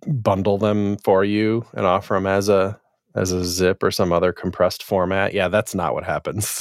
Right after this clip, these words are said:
<laughs> If you select thirty assets and hit download, it's gonna download thirty files right to your desktop. Do,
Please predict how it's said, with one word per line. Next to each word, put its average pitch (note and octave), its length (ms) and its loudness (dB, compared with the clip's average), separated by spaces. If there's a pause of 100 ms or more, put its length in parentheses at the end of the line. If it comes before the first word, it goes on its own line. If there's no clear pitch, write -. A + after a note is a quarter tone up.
(120)
<laughs> - 60 -2
If A#3+ 120 2
you B3+ 80 4
select G3+ 440 0
thirty D#3+ 420 0
assets C3 540 0 (360)
and G#2+ 120 0
hit A#2+ 160 0
download, G#2 560 0 (340)
it's A2 140 -2
gonna A2 220 2
download G#2 500 0
thirty G2 260 0
files F2+ 480 2
right F2+ 220 -2
to - 120 -8
your E2+ 140 -2
desktop. E2 480 -6
Do, C3+ 120 -2